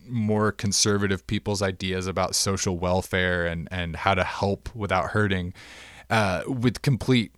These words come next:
d-, confusion. You know, and a lot of it is because they're basing their ideas off of some fairly sound economical principles, I think. Uh, and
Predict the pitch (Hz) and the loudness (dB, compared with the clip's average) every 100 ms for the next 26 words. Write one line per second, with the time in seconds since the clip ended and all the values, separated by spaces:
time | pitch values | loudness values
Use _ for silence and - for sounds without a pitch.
0 | _ 139 - - 139 - - 117 - 104 | _ -10 -8 -10 -12 -8 -2 0 4 2
1 | 90 73 - _ _ _ _ _ _ _ | 2 -6 -12 _ _ _ _ _ _ _
2 | _ _ _ _ - 123 95 - 117 117 | _ _ _ _ -2 -2 0 -2 0 0
3 | 120 120 139 127 110 107 110 110 101 101 | 2 6 6 6 2 0 -4 -2 0 0
4 | 92 101 101 - 104 98 92 95 - 95 | 0 2 2 2 2 0 -2 -4 -4 -2
5 | 127 151 113 104 101 92 - 95 87 - | 4 4 6 4 2 0 0 -6 0 0
6 | 104 95 92 95 - _ _ _ _ _ | 2 0 -2 -4 -6 _ _ _ _ _
7 | 151 - - 233 190 120 - 123 123 113 | -12 -8 0 2 4 2 4 6 6 4
8 | 98 - - - 104 101 101 98 98 85 | 0 -4 -4 -2 2 2 2 0 -2 -6
9 | - 131 127 92 92 87 80 - 85 78 | -2 -2 0 -2 -2 -2 -4 -4 -8 -8
10 | - - - - - - 101 98 87 80 | -16 -20 -20 -20 -20 -4 0 2 2 0
11 | 76 _ _ _ _ _ _ _ _ _ | -4 _ _ _ _ _ _ _ _ _
12 | - 110 95 90 92 - | -2 0 2 0 -2 -4